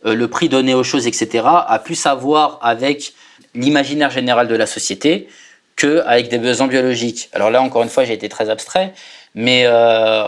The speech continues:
en gros, c'est la société qui va vous expliquer que telle œuvre d'art vaut très cher. Euh, c'est la société qui va vous expliquer que, euh, que, euh, oui, que tel, euh, que tel objet de mode et ainsi de suite, euh, doivent valoir cher, alors que d'autres objets ne, ne valent pas cher.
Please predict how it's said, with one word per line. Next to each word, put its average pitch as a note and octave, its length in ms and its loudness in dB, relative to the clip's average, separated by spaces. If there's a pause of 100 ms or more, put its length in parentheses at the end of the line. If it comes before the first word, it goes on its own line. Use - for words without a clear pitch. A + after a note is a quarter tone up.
en A#2 140 -2
gros, C#3+ 160 2
c'est C3+ 120 -6
la A2 80 0
société B2+ 360 -6
qui D3+ 100 -2
va A2+ 80 2
vous G#2+ 180 -10
expliquer - 360 -8
que A#2+ 100 -4
telle A#2+ 220 0
œuvre A2 220 -4
d'art B2+ 260 0
vaut G#2+ 120 -8
très A#2+ 220 -4
cher. G#2+ 240 -2 (600)
Euh, G#2 160 2
c'est A#2 120 -6
la A2+ 120 0
société A#2+ 400 -4
qui C3+ 100 -6
va G#2+ 100 0
vous G#2 200 -10
expliquer C#3+ 560 -4
que, - 140 -6
euh, G#2+ 520 0 (760)
que, - 120 -2
euh, G#2 840 0
oui, B2 240 -6
que A#2+ 100 -4
tel, B2+ 320 0
euh, A2+ 440 -4
que - 100 -14
tel B2+ 180 0
objet B2 260 -2
de A#2 80 -8
mode B2+ 220 2
et A#2+ 40 -2
ainsi A2 240 -6
de - 40 -20
suite, - 540 -4
euh, G#2+ 200 0
doivent B2 220 0
valoir A#2 300 0
cher, D3+ 260 0
alors A2 260 -2
que A2 80 -8
d'autres G#2+ 260 -8
objets A2 260 -2
ne, A2 240 -6
ne G#2+ 120 -10
valent G#2+ 160 -6
pas - 120 -4
cher. - 240 -4